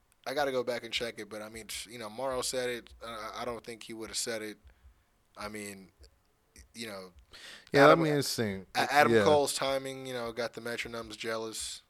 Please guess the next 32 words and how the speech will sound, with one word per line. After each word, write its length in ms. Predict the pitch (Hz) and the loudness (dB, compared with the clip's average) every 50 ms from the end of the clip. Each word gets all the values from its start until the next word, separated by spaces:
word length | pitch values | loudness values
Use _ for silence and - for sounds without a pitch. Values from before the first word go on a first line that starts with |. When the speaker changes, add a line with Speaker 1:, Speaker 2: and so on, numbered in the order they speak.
| _ _ - | _ _ -10
Speaker 1:
as, 200 | 110 110 104 113 | -8 -8 -6 -6
uh, 200 | 113 110 110 110 110 107 | -6 -6 -6 -8 -8 -6
Morrow 200 | 110 110 117 143 | -2 2 4 6
Speaker 2:
I 40 | |
mean, 100 | 147 143 | 8 8
Speaker 1:
would 80 | 135 131 | 8 8
Speaker 2:
not 140 | 135 147 151 | 8 8 8
Speaker 1:
say. 40 | 143 | 8
Speaker 2:
that, 220 | 147 139 131 120 | 8 8 8 6
not 180 | 117 123 131 123 | 6 4 4 6
that 140 | - 127 123 | 6 8 8
I, 200 | 117 110 104 101 - | 8 6 6 4 4
I 60 | - 110 | 4 6
wanna 320 | 107 107 110 131 143 131 | 6 8 8 6 6 6
disagree. 580 | 104 107 101 - - 107 95 98 101 101 104 104 | 4 2 0 0 0 0 0 2 2 4 4 4
I, 240 | 101 101 101 101 | 4 4 4 2
I, 220 | 101 98 104 107 104 | 2 2 4 4 6
uh, 180 | 101 98 98 95 | 6 4 4 4
I 60 | 101 | 2
just 300 | 104 98 - 104 - - | 2 2 2 0 0 0
Speaker 1:
<laughs> 80 | 110 107 | 2 2
Speaker 2:
wanna 340 | 107 104 104 101 95 92 92 90 - - _ _ _ - | 2 4 4 2 0 0 -2 -6 -12 -20 _ _ _ -4
make 180 | 113 110 110 - | -2 0 0 0
sure 500 | - - 113 104 101 98 95 92 90 - _ _ _ _ _ _ - - - | 0 2 4 4 6 4 4 2 -2 -4 _ _ _ _ _ _ -20 -10 -4
that 140 | - 101 95 | -4 -2 2
that's 240 | 95 107 101 - - | 2 2 2 0 2
factual, 480 | - - 120 120 120 - - 104 98 | 4 6 8 8 6 4 2 0 0
'cause 160 | 92 - 98 92 | 2 0 2 4
that'll 140 | 107 110 | 4 4
be 100 | 104 98 | 4 2
great 320 | 87 95 104 110 110 107 - | 2 2 4 4 4 2 0
to 420 | - 98 95 92 90 92 95 101 | 0 0 0 0 0 -2 -6 -10